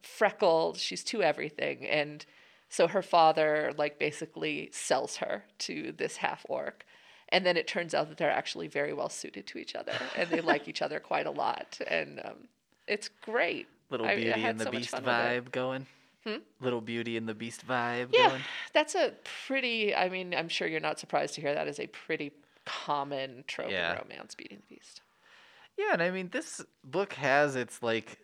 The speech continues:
Speaker 2: sweet side to it.
Speaker 1: Mm-hmm.
Speaker 2: And, like, I think it's, uh, well, this is hard for me to say 'cause I'm not really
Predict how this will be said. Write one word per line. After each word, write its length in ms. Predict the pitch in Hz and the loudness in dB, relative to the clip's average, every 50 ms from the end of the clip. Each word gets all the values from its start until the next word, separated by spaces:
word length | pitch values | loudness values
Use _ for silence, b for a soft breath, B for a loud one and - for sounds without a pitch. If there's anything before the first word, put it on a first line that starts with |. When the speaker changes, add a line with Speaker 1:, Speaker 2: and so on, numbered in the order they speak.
| _ | _
Speaker 2:
sweet 340 | - - - 147 127 - - | -16 -10 -6 -6 -6 -6 -6
side 320 | - - 95 71 53 - - | -4 -2 -2 -2 -2 -6 -8
to 180 | - - - 67 | -10 -8 -6 -6
it. 140 | 69 - - | -6 -6 -8
Speaker 1:
Mm-hmm. 240 | - 170 160 170 156 151 - | -10 -12 -12 -14 -12 -4 -4
Speaker 2:
And, 160 | 110 107 104 | -4 -2 -2
like, 400 | 104 101 101 98 95 - - - b b b b b b b b b b b b b b - | 0 0 0 0 -2 -6 -12 -20 b b b b b b b b b b b b b b -10
I 40 | 160 | -4
think 180 | - 214 208 208 | -2 -2 0 0
it's, 220 | 180 170 - - | -2 -4 -4 -6
uh, 520 | - - 135 123 117 110 104 101 101 98 - - _ _ _ _ _ _ _ _ _ _ _ _ _ _ _ _ _ _ _ _ _ - | 0 4 6 6 6 6 6 4 4 2 0 -2 _ _ _ _ _ _ _ _ _ _ _ _ _ _ _ _ _ _ _ _ _ -6
well, 380 | 117 117 110 104 98 98 98 - _ _ b b b b b b b b b _ | -2 0 0 2 2 0 -2 -4 _ _ b b b b b b b b b _
this 120 | - 220 | -8 -8
is 100 | 233 202 | -6 -4
hard 260 | 170 160 151 135 127 107 | 0 4 4 4 4 2
for 120 | - 117 | -2 -4
me 160 | 107 110 110 | -4 -4 -4
to 60 | 110 | -4
say 320 | 113 - - 123 117 113 117 | -4 -2 0 0 2 2 0
'cause 200 | - - 110 98 | -2 -4 -4 -2
I'm 380 | 98 95 95 95 92 92 85 - _ | -2 -2 -2 -4 -8 -12 -16 -18 _
not 560 | 87 92 101 101 107 107 110 113 120 120 - - _ _ _ _ _ _ _ _ _ _ _ - | -16 -14 -8 -4 -2 0 2 2 2 0 0 -4 _ _ _ _ _ _ _ _ _ _ _ -16
really 960 | 113 113 113 113 110 110 110 107 104 104 101 98 101 101 101 101 104 101 | -10 -6 -2 0 0 0 0 0 0 0 0 0 0 0 0 -2 -2 -4